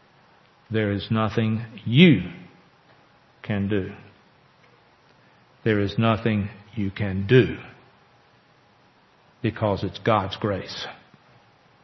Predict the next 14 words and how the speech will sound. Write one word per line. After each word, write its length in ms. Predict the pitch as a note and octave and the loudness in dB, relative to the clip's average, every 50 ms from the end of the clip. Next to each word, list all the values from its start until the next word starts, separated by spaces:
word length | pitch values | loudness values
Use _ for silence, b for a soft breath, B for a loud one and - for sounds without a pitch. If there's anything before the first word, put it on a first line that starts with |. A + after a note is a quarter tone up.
| _ _ _ _ _ _ _ _ _ _ _ _ _ | _ _ _ _ _ _ _ _ _ _ _ _ _
And 100 | - B2 | 0 2
it 120 | A#2 G#2 | 2 2
is 160 | A2 G#2+ - - | 2 0 0 2
He 220 | - D3 C#3+ C#3 | 4 4 6 4
who 140 | B2 B2 C3 | 4 2 0
gives 300 | B2+ A2 A2+ A2 F#2+ E2+ | 2 2 2 2 0 -2
it 120 | G2+ G2 - - - | -6 -10 -12 -16 -20
to 120 | - - A#2 | -8 -6 -4
whomever 540 | G#2+ G#2 G2+ G#2+ G#2+ G#2+ G#2 G2 F2 F2+ F2+ | -2 -2 -2 -2 0 0 -2 -2 -4 -6 -10
He 160 | F#2 - G2+ | -8 -8 -6
wills. 500 | F#2+ F#2 E2+ - - - - - - - - _ _ - _ _ _ _ _ _ _ _ _ _ _ _ _ _ _ _ _ _ _ _ - - _ _ _ _ _ _ _ _ _ | -6 -6 -8 -10 -14 -20 -20 -20 -20 -20 -20 _ _ -20 _ _ _ _ _ _ _ _ _ _ _ _ _ _ _ _ _ _ _ _ -20 -20 _ _ _ _ _ _ _ _ _
End 200 | - G2 F#2 F2+ | -8 -6 -6 -6
of 100 | F2+ F#2 | -8 -10
quote. 280 | - - G#2 G2+ D#2+ - | -10 -8 -8 -8 -8 -10